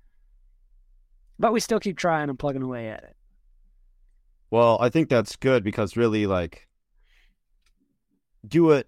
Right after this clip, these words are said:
Speaker 2: do anything long enough and something's bound to happen, right? Just by odds.
Speaker 1: Yeah.
Speaker 2: Like, you know, do carpentry enough, you eventually fall off a ladder or
Speaker 1: Put a nail in your finger.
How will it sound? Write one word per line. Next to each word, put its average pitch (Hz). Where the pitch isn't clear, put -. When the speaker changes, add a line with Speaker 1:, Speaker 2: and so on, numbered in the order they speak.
Speaker 2:
do 151
anything 127
long 107
enough 101
and 90
something's 123
bound 104
to 80
happen, 85
right? 87
Just 98
by 92
odds. 87
Speaker 1:
Yeah. -
Speaker 2:
Like, 95
you 98
know, 98
do 110
carpentry 104
enough, 85
you 92
eventually 101
fall 107
off 104
a 107
ladder 92
or 87
Speaker 1:
Put 175
a 175
nail 175
in 151
your 143
finger. 131